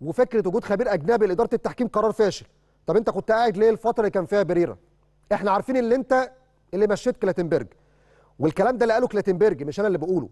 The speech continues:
كلاتنبرج قال في تصريحات على فكرة إن توفيق السيد كان سبب في أزمات ومشاكل هو بسببها رحل عن اتحاد الكورة. ولكن حضرتك كمان شايف إن بيريرا فاشل، طب أنت اشتغلت ليه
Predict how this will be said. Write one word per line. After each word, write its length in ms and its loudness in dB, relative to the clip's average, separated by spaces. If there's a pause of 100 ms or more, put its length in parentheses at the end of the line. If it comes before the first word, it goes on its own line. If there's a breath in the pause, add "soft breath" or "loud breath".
(120)
كلاتنبرج 440 0
قال 120 2
في 80 -2
تصريحات 440 -4
على 140 -2
فكرة 280 -6 (580)
إن 140 -2
توفيق 260 0
السيد 280 0
كان 200 -2
سبب 280 -2 (320)
في 200 -4
أزمات 280 -2
ومشاكل 520 0 (300 soft breath)
هو 160 4
بسببها 380 0
رحل 280 -2
عن 140 0
اتحاد 360 -2
الكورة. 320 -6 (460 soft breath)
ولكن 300 2
حضرتك 320 0
كمان 180 2
شايف 260 0
إن 100 0
بيريرا 240 2
فاشل، 360 -4
طب 100 -6
أنت 120 -10
اشتغلت 400 -2
ليه 240 0